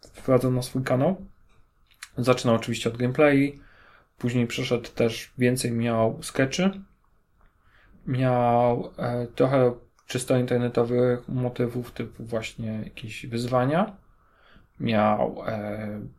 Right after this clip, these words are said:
vlogi, czy też vlogi, e, o swoim życiu, miał też wydarzenia, w których promował różne rzeczy. E, potem zupełnie nie oglądałem go, a potem w którymś momencie wrócił, już mając czysto i jedynie komentowanie tego, co się wy-,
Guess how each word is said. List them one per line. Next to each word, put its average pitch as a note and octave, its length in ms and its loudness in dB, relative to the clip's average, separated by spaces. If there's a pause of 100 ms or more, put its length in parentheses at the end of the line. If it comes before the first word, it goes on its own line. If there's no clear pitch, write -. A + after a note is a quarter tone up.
vlogi, A2 680 2
czy A2+ 140 -8
też A2 240 -8
vlogi, G#2+ 640 0 (400)
e, A2 580 -4
o - 60 -8
swoim A2 320 -4
życiu, D#3+ 540 2 (600)
miał A2+ 300 2
też A2+ 160 -4
wydarzenia, A2+ 460 -2
w G#2+ 60 -8
których A2 280 -4
promował A2+ 400 2
różne B2 240 0
rzeczy. B2 580 0 (600)
E, A2 500 -2 (400)
potem A#2+ 440 4
zupełnie B2 440 2
nie D#3+ 120 4
oglądałem F#3 440 6
go, D4+ 200 6
a C#4 40 4
potem F3 220 0
w E3+ 40 -6
którymś D#3 260 -2
momencie C#3+ 300 -2
wrócił, C3 440 2 (380)
już C3 300 2
mając C3 440 6
czysto C#3 340 4
i B2 100 2
jedynie B2 320 2
komentowanie A2+ 880 2 (340)
tego, B2 180 2
co B2 120 -8
się B2+ 160 -4
wy-, A#2+ 160 -4